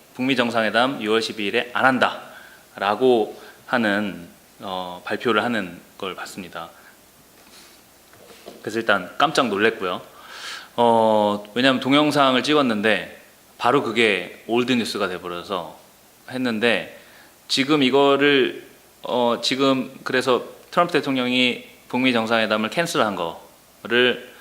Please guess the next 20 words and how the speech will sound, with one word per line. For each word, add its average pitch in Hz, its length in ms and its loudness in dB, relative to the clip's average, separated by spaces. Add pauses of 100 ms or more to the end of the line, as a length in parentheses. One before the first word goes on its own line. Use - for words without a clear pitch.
(320)
에 113 80 0
관해서, 101 600 0 (760)
어, 98 520 2
제가 107 140 0
동영상을 120 420 2
찍으려고 139 400 2
했는데 139 640 -2 (220)
정말 139 320 2
방금 190 720 2
제가 123 220 2
아는 113 380 -2
기자분한테 113 880 -2
카톡이 - 340 -6
왔는데 95 580 -6 (500)
문재인 123 340 0
대통령하고 107 760 -4 (640)
김정은 113 600 0 (320)
위원장하고 101 720 -4 (540)
오늘 117 240 2
만났다고, 95 500 -2